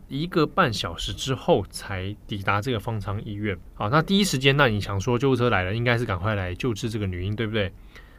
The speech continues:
但结果呢，根据李爸爸的说法是，救护车来的时候不是先去救人，而是先帮女婴还有她这个爸爸哦去做这个核酸抗原检测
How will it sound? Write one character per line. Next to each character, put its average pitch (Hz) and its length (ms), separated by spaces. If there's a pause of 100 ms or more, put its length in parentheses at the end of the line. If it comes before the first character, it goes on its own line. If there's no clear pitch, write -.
(140)
但 151 180
结 131 240
果 151 240
呢， 98 280 (260)
根 175 160
据 180 80
李 127 60
爸 135 100
爸 113 160
的 95 60
说 113 200
法 95 200
是， 104 260 (380)
救 220 100
护 220 80
车 220 140
来 123 160
的 131 100
时 135 60
候 143 60
不 139 220
是 208 120
先 185 180
去 170 100
救 160 240
人， 95 320 (380)
而 151 160
是 185 160
先 180 320
帮 165 320
女 107 180
婴 135 220
还 117 140
有 107 120
她 101 120
这 127 100
个 117 60
爸 107 200
爸 95 120
哦 85 260 (220)
去 127 180
做 107 300
这 101 120
个 92 220
核 98 160
酸 104 240
抗 104 220
原 87 120
检 87 220
测 87 240